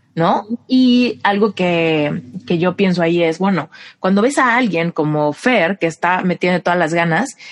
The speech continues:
Speaker 1: si tú apoyas de la manera que puedas, pero apoyas, de alguna manera estás generando un cambio de mentalidad del colectivo a través de una historia que puede ser punta de flecha, ¿no? Y es por eso que si tú estás ayudando a Juan,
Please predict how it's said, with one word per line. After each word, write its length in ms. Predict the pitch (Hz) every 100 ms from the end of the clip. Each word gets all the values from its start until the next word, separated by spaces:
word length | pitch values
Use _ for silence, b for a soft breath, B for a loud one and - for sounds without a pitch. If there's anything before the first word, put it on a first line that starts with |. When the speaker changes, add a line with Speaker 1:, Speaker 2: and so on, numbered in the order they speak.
| B
Speaker 1:
si 220 | - 196
tú 260 | 170 254 - _ _ _ _ _
apoyas 1000 | - 180 - 240 277 190 156 202 311 -
de 80 | 175
la 100 | 175
manera 300 | 214 294 349
que 80 | 185
puedas, 440 | 202 202 160 -
pero 300 | - 160 -
apoyas, 680 | 160 - 208 185 165 294 - B B -
de 120 | 196
alguna 260 | 202 247
manera 240 | 294 175 175
estás 380 | 175 170 - -
generando 640 | - 190 170 170 170 180 -
un 120 | 185
cambio 320 | - 202 226
de 60 | 190
mentalidad 420 | 156 156 160 165
del 240 | 196 185
colectivo 1000 | - 175 175 170 190 - 226 226 165 - -
a 160 | 170
través 320 | 185 180 185
de 100 | 175
una 140 | 185 185
historia 400 | 175 180 165 165
que 100 | -
puede 240 | 175 165
ser 220 | 160 160
punta 400 | 151 170 165 160
de 80 | 156
flecha, 480 | 143 180 - - - B B B _
¿no? 240 | 170 240
Y 100 | 247
es 100 | 226
por 140 | - 202
eso 220 | 180 180
que 100 | 175
si 140 | -
tú 100 | 165
estás 220 | 262 269 233
ayudando 340 | 185 175 170
a 60 | -
Juan, 340 | 160 151 196